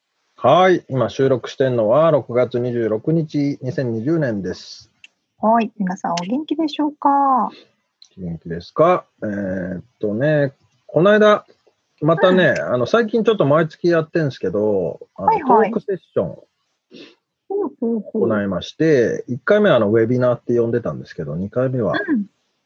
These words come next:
Speaker 1: もうちょっとラフな感じでトークセッションということで、
Speaker 2: うん。
Speaker 1: <clears throat> あのー、タッチベースっていうね、えー、野村さんっていう人と一緒にやっているんですけど、
Speaker 2: うん。
Speaker 1: ちょっとそのお話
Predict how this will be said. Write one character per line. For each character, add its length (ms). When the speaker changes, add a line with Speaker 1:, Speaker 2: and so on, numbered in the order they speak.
Speaker 1:
も 80
う 40
ち 60
ょ 20
っ 20
と 100
ラ 120
フ 140
な 100
感 220
じ 100
で 120
ト 180
ー 60
ク 100
セ 120
ッ 20
シ 200
ョ 40
ン 100
と 100
い 80
う 100
こ 80
と 20
で、 280
Speaker 2:
う 60
ん。 240
Speaker 1:
<clears throat> 1000
あ 80
の 800
ー、 60
タ 80
ッ 40
チ 140
ベ 120
ー 40
ス 80
っ 40
て 80
い 20
う 80
ね、 180
え 640
ー、 20
野 140
村 180
さ 100
ん 60
っ 20
て 60
い 20
う 40
人 120
と 80
一 80
緒 100
に 220
や 80
っ 40
て 280
い 40
る 140
ん 40
で 120
す 80
け 80
ど、 240
Speaker 2:
う 40
ん。 40
Speaker 1:
ち 20
ょ 40
っ 20
と 60
そ 100
の 400
お 100
話 500